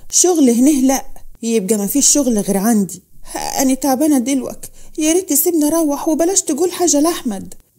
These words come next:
"ماشي روحي، وأنا هرجع للكلب ده وأخليه يحرم يمد يده على بنات الناس." مريم مسكته من دراعه وقالت: "أيمن أرجوك بلاش تعمل كده، ده ما يستاهلش تضيع نفسك علشانه."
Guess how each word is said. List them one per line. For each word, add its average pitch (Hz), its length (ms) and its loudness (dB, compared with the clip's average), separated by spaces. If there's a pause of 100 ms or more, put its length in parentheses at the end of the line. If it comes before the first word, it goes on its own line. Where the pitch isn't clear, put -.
(140)
"ماشي 233 400 0
روحي، 196 480 -4 (320)
وأنا 277 400 2
هرجع 214 240 0
للكلب 214 460 0
ده 262 140 2
وأخليه 233 340 0
يحرم 240 460 -2
يمد 208 300 0
يده 233 300 0
على 180 120 0
بنات 202 280 -4
الناس." 214 420 -2 (360)
مريم 240 520 0
مسكته 262 360 -4
من 202 180 0
دراعه 254 240 0
وقالت: 311 500 -4 (320)
"أيمن 294 420 -2 (440)
أرجوك 294 400 -2
بلاش 277 300 -2
تعمل 277 380 -4
كده، 233 240 -4 (460)
ده 262 180 -2
ما 320 100 0
يستاهلش 320 500 0
تضيع 285 380 2
نفسك 277 380 -2
علشانه." 262 520 2